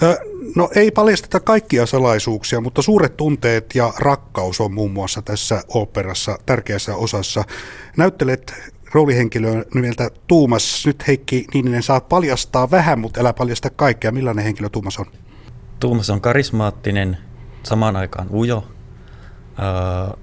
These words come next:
Speaker 2: hieman sisäänpäin vetäytynyt, mutta, tota, loppupuolella paljastuu jotain aivan uutta ja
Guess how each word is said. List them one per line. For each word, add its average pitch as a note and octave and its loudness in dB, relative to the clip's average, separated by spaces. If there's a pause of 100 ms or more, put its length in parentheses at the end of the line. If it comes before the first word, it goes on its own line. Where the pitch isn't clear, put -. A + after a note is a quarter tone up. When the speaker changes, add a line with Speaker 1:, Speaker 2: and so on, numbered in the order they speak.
(420)
Speaker 2:
hieman G#2 0 (120)
sisäänpäin G#2+ -2
vetäytynyt, F#2 -6 (680)
mutta, - -10
tota, F#2 -6 (280)
loppupuolella G2 -2 (160)
paljastuu F#2+ -6
jotain F#2+ -4 (1080)
aivan G#2+ 0
uutta - -4 (1300)
ja F#2 -2